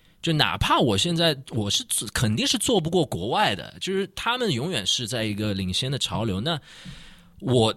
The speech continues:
尝试去让更多国内的人知道有哪些路，不仅仅是比如说现在比较流行的这些音乐风格，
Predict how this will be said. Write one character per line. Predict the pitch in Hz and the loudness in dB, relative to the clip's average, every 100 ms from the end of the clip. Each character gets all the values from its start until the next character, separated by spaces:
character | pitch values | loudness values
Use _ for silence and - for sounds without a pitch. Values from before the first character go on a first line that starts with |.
| _ | _
尝 | - - 165 | 0 2 4
试 | 202 208 | 4 2
去 | - 196 180 | 2 2 2
让 | 156 202 185 | 2 2 2
更 | - 220 190 | 2 2 2
多 | 196 | 2
国 | 190 - 107 | 0 -2 -4
内 | 175 208 | 0 0
的 | 117 | 0
人 | 98 98 | -2 -4
知 | 104 - 202 | 0 2 2
道 | - 220 87 - - | 2 2 2 -4 -8
有 | 113 | -4
哪 | 139 135 92 | -2 0 0
些 | - 147 151 147 - - - | 2 4 4 2 -6 -10 0
路， | 185 202 104 85 - _ _ - - - - _ _ _ _ - | 2 4 0 -4 -14 _ _ -20 -20 -20 -20 _ _ _ _ -4
不 | - | -2
仅 | - 151 | 0 0
仅 | 156 113 | 0 2
是 | - 139 117 107 - | 4 4 2 0 -6
比 | 104 | -4
如 | 107 | -2
说 | 123 | 0
现 | - 123 | 0 0
在 | 127 | -2
比 | - | -2
较 | 104 | 0
流 | 117 101 123 | 0 2 2
行 | - 104 | 0 0
的 | 101 95 | -4 -4
这 | - 117 | -4 0
些 | - 107 104 | 0 0 -2
音 | 110 117 | -4 -2
乐 | 120 104 | 0 -2
风 | - 113 | -2 -8
格， | 98 90 82 | -8 -8 -10